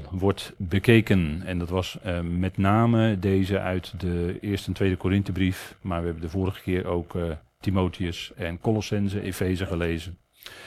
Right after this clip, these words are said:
Met alles wat Paulus, eh, of met een aantal aspecten die Paulus daar noemt in verband met de Bema, of met het erepodium.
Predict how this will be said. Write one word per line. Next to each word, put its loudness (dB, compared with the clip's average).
Met -2
alles -4
wat -6
Paulus, -4
eh, -4
of -8
met -4
een -6
aantal -2
aspecten -4
die -6
Paulus -4
daar -2
noemt 6
in 6
verband 4
met 2
de -2
Bema, -2
of -12
met -4
het -16
erepodium. -4